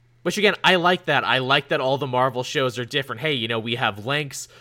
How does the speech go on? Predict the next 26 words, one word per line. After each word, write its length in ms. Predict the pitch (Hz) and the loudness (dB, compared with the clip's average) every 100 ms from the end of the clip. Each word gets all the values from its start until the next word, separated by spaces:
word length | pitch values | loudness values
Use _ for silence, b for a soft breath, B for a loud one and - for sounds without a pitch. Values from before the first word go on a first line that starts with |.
| B B | B B
uh, 320 | 120 117 113 117 | -2 0 0 -4
what 380 | 175 143 151 | -8 -6 -2
is 160 | 139 110 | -2 -2
it, 260 | 117 101 113 | -6 -6 -8
uh, 380 | 104 107 107 | -6 -6 -6
that 160 | 107 117 | -6 -6
are 80 | 117 | -6
decided 540 | 107 - 135 131 127 | -8 -2 0 2 0
by 160 | 123 123 | -2 -4
the 80 | 117 | -4
content 560 | 139 120 120 127 101 | -6 -6 -4 -6 -8
and 100 | 110 | -8
what 160 | 113 110 | -8 -6
they 160 | 117 | -6
need 260 | 110 113 110 | -6 -8 -10
to 60 | 110 | -10
be. 200 | 120 110 | -8 -6
WandaVision 640 | 98 110 123 117 123 113 | -6 -8 -6 -6 -8 -8
was 140 | 110 101 | -10 -8
a 40 | |
mystery. 600 | 101 143 - 156 151 147 | -6 -8 -6 -6 -6 -6
It 120 | 110 | -8
needed 280 | 98 117 117 | -8 -8 -8
to 60 | 127 | -8
be 140 | 113 | -8
longer. 560 | 113 107 104 92 82 78 | -8 -8 -8 -10 -12 -14